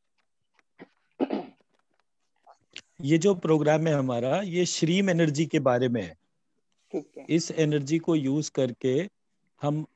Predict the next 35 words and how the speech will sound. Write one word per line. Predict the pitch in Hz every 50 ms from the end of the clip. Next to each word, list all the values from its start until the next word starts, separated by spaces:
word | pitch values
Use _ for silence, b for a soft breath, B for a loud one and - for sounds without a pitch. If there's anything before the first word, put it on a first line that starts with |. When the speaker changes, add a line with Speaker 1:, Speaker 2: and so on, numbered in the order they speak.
| _ -
Speaker 1:
अपने | 139 131 _ - 143 143 143 156 165 170 180 - _ _ _ _ _ _ - -
thoughts | 160 160 170 165 - -
को | - - 208 190
sanitize | - - 160 147 147 147 - 147 143 143 131
करते | - - 123 101 - - 98
हैं। | 98 90 85 _ _ _ _ _ _ _ _ - -
जैसे | 127 131 120 - 151
आज | 127 123 131 127 135
आप | 139 135
देखते | 127 123 135 131 127 - - 147
हैं | 135 131 135 135
कि | - - 151 151 143 135 _ _ _ _ _ _ _ _ -
हर | 147 143 147
जगह | 131 147 147 139 160
term | 151 - 151 151 151 165 165
sanitization | 165 - - 147 139 139 143 139 147 143 143 139 143 127 - 175 170
लिखा | 170 160 147 - - 160
हुआ | 143 131 123 110
है। | 95 90 87 _ _ _ _ _ _ _ _ _ _ _ _ _ _ - - -
Speaker 2:
हाँ | 214
जी। | 214 185
Speaker 1:
सैनिटाइजर | - 156 135 131 135 143 135 143 135 135 127 139 135 131
के | - 170 175
रू-, | 151 147 156 156 - -
यूज़ | 147 160 160 156
से। | - - 139 113 110
तो | 101 - - 123
सैनिटाइजर | 123 - - 147 147 170 175 - 180 180 175 160 190 190 180 - -
और | 165 165 165
सोप | 147 - - - 175 175 170 -
में | 190 190
क्या | 170 - 180 170
फर्क | - - 175 170 160 -
होता | 160 151 - 175
है? | 214 262